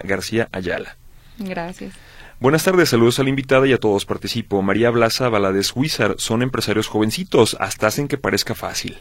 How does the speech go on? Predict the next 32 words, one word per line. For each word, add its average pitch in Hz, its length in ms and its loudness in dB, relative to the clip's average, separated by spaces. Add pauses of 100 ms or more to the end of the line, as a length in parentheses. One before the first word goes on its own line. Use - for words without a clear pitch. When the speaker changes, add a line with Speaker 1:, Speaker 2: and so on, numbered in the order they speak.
Speaker 2:
<laughs> 226 680 2 (580)
Speaker 1:
Como 117 220 4
dicen 226 240 4
por 127 100 6
ahí, 110 140 6
Speaker 2:
Parece. - 120 -10 (100)
Speaker 1:
te 117 140 8
ven 151 220 6
y 165 100 0
creen 117 220 2
que 127 80 -2
es - 80 -2
fácil, 95 320 -2
¿verdad? 202 600 2
Speaker 2:
<laughs> - 560 -20
Speaker 1:
Pero 120 180 6
bueno, 123 200 8
es 131 140 6
todo, 156 440 6
todo 147 200 4
un 147 80 0
reto. 107 380 0
Eh, 117 260 6
antes 165 500 0
de, 160 640 4
eh, 107 240 2
continuar 113 380 -2
también 131 240 -2
con 123 160 0
la 117 120 2
participación, 123 840 -4 (640)
eh, 120 300 4